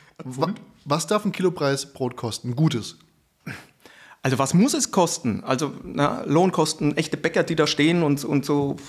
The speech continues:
Speaker 1: regional. Also leider Gottes kostet's bei uns auch ziemlich wenig, weil also die Region das nicht so hergibt, aber es muss. Also um fünf Euro,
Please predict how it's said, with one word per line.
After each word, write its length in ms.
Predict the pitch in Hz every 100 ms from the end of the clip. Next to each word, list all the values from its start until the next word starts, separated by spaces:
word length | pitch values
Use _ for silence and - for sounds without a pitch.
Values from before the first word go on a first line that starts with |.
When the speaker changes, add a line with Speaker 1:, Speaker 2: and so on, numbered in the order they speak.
| -
Speaker 1:
regional. 460 | 143 139 131 151 165 - -
Also 240 | 143 131 123 - - - - - -
leider 300 | 120 127 151
Gottes 500 | 156 180 170 - - - - -
kostet's 400 | - 147 - 139
bei 160 | - 131
uns 180 | 143 151
auch 220 | 156 160
ziemlich 480 | - 160 160 147 123
wenig, 400 | 160 190 190 123
weil 360 | 135 147 120
also 260 | - 123 113
die 80 | 139
Region 320 | 123 117 151
das 160 | 185 -
nicht 140 | 156
so 180 | - 143
hergibt, 360 | 139 143 147 -
aber 180 | 117
es 120 | 113 -
muss. 420 | 135 170 - - - - -
Also 160 | 127 120
um 120 | 131
fünf 300 | - 143 156 -
Euro, 400 | 135 139 135